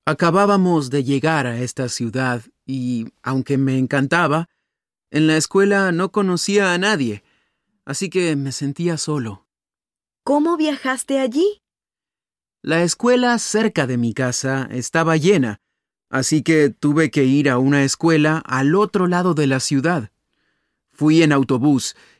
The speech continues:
Speaker 1: y tardé media hora en llegar allí.
Speaker 2: ¿Qué tal tu maestra?
Speaker 1: Se llamaba señorita Pérez y era alta, simpática y cariñosa. Yo estaba nervioso.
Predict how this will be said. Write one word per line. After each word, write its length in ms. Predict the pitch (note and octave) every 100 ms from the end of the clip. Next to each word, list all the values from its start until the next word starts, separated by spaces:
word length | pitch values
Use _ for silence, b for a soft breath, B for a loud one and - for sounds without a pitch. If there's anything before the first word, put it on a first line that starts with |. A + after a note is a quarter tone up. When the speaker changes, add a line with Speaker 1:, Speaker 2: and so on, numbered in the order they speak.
| b
Speaker 1:
y 380 | A#2 G#2+ G2+
tardé 460 | G2 A#2 A2+ D3 E3+
media 560 | C3+ D3+ G#3 G3 G3+ D#3+
hora 420 | F3 C3 G2+ -
en 160 | A2 A2+
llegar 340 | A2+ A2+ A2
allí. 340 | G#2+ G#2 G#2+ _ _ _ _ _ _ _ _ _ -
Speaker 2:
¿Qué 120 | G4
tal 340 | - E4+ E4
tu 120 | C4+ B3+
maestra? 760 | B3 G3+ F3+ - E3 D#3+ - _ _ _ _ _ _ _
Speaker 1:
Se 320 | - F3+ E3+ E3
llamaba 540 | E3+ F#3 A3 A3+ - -
señorita 840 | - D#3+ D3 D3 D#3 F3+ G3+ F#3
Pérez 520 | - A2+ G2+ G#2 - _ _ _ _ _ -
y 240 | G#2+ G#2
era 380 | C3+ C3 A#2+ C3+
alta, 600 | D3 C3 C3 A#2+ A#2 A#2+ _
simpática 1120 | - A2 A2 G2+ C3+ D3+ A#2 - A2+ A2 G2+ _ _
y 240 | B2 A#2 A2+
cariñosa. 720 | B2+ B2+ C3+ D#3 C#3 A#2+ G#2+ _ _ _ _ _ _ _
Yo 320 | B2+ A2+ F#3+ A#3
estaba 380 | - D3+ E3+
nervioso. 760 | D3 A#2 A2+ C#3+ F#3+ - G#2